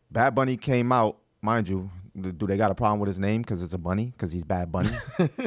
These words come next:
Speaker 1: Like, is that, is that a problem too?
Speaker 2: He painting a negative
Speaker 1: Like,
Speaker 2: im-,
Speaker 1: where we
Speaker 2: image
Speaker 1: going?
Speaker 2: of
Speaker 1: Yeah, like, he's,
Speaker 2: bunnies.
Speaker 1: yeah, <laughs> like, oh, you're using the bunny, you're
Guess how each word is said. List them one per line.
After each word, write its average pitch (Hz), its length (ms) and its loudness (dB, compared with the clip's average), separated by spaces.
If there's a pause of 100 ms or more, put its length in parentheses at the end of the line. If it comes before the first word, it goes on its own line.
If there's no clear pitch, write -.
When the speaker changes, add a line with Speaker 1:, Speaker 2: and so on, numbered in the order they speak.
(200)
Speaker 1:
Like, - 140 0
is 90 120 -2
that, 98 180 4
is 90 100 -4
that 98 160 4
a 101 40 0
problem 104 360 0
too? 107 160 2
Speaker 2:
He 107 80 4
painting 147 380 0
a 123 60 2
negative 131 380 4
Speaker 1:
Like, 127 140 6
Speaker 2:
im-, 131 80 0
Speaker 1:
where 127 160 6
we 127 120 4
Speaker 2:
image 131 120 2
Speaker 1:
going? 110 300 4
Speaker 2:
of 131 60 4
Speaker 1:
Yeah, 123 160 6
like, 107 200 4
he's, 113 120 4
Speaker 2:
bunnies. 104 500 4
Speaker 1:
yeah, 117 60 6
<laughs> - 20 4
like, 110 200 4
oh, 117 200 6
you're 104 140 2
using 117 340 2
the 104 100 4
bunny, 113 280 2
you're 107 260 6